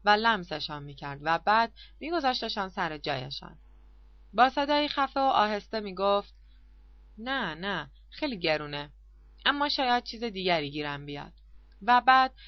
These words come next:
لای جزوه‌ها، کتاب‌های ترانه و سالنامه‌ها می‌گشت. اینها همه‌شان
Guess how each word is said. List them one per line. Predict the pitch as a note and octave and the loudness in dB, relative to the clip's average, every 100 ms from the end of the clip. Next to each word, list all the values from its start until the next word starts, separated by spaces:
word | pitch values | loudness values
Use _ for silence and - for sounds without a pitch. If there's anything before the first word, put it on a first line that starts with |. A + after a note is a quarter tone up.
| - | -2
لای | G3 B3 C#4+ | 4 4 2
جزوه‌ها، | A#3 G#3+ F3+ F3 F3 F3 E3+ D#3 | -2 -2 -2 -2 -2 0 -2 -2
کتاب‌های | A3+ G#3+ G#3+ F#3 F#3+ F#3+ F3+ | -4 2 4 4 2 -4 -6
ترانه | F3+ G3 E3 D#3 D#3 D3 - - - | -6 -4 -4 -4 -4 -8 -10 -18 -2
و | F#3+ A3+ | 0 0
سالنامه‌ها | - G#3 F#3 F3+ F3 F3 F3+ G3 | 4 4 4 2 0 -2 -4 -6
می‌گشت. | F#3+ F3 C#3+ C#3 C#3 - - - - - - - | -6 -8 -8 -8 -10 -14 -18 -20 -20 -20 -20 -2
اینها | C4 C#4+ C#4 D#4 | 0 0 0 0
همه‌شان | C#4+ A3+ A#3+ A#3+ A#3+ G#3 G3+ | 0 -2 -2 -4 -2 -2 -4